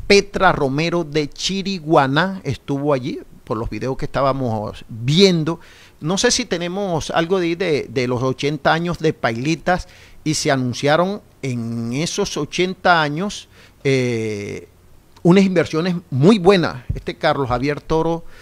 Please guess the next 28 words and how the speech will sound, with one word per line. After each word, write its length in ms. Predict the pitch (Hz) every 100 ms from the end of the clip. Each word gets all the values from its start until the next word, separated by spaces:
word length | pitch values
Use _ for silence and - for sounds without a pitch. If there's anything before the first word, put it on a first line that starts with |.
| - -
a 60 | 107
mí 80 | 156
me 60 |
parece 420 | - 139 147 -
que 180 | - 131
ese 220 | 131 156 143
joven 500 | 123 139 143 151 - - - -
es 160 | 120 117 78
muy 440 | 120 135 151 156
buen 400 | 117 110 131 123
alcalde, 800 | 113 92 - - - - - - - -
muy 380 | 143 190 269 180
buen 340 | 147 175 160
alcalde. 480 | 127 - 131 110 - - - -
La 160 | - 151
hizo 260 | 214 - 202
bien 300 | 202 214 -
cuando 200 | 160 139
estuvo 300 | - 160 175
en 80 |
Oficina 480 | 165 143 127 151 160
de 100 | 139
Paz, 340 | - 127 120 123
don 160 | 107
J 260 | 113 107 101
J, 320 | 104 104 92
la 100 | 95
hizo 340 | 127 156 151